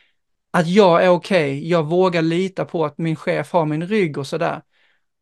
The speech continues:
Och då i större organisationer tycker jag att vi ser att det här, där finns ju det här politiska spelet också.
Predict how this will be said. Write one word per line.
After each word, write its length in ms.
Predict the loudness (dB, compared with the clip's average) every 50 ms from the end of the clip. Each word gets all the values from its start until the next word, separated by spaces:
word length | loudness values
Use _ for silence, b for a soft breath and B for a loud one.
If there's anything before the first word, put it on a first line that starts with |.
| _ _
Och 160 | -6 -4 0 2
då 200 | 2 2 2 0
i 40 |
större 340 | -2 -2 0 0 0 0 0
organisationer 840 | -2 -2 -2 -2 -4 -6 -6 -8 -10 -6 -4 -4 -4 -4 -6 -8 -6
tycker 300 | -6 -6 -6 -6 -6 -8
jag 80 | -8
att 100 | -8 -8
vi 80 | -10 -10
ser 540 | -8 -8 -6 -6 -4 -4 -4 -4 -6 -6 -6
att 220 | -8 -8 -8 -12 -10
det 140 | -6 -4 -2
här, 380 | 0 0 0 0 0 -2 -4 -2
där 140 | -4 -4
finns 280 | -4 -4 -6 -8 -6 -6
ju 40 | -6
det 60 | -6
här 120 | -6 -6
politiska 640 | -8 -6 -6 -4 -2 -2 -4 -4 -8 -12 -12 -12 -12
spelet 520 | -14 -8 -8 -6 -4 -4 -4 -6 -6 -6 -6
också. 280 | -6 -6 -8 -14 -14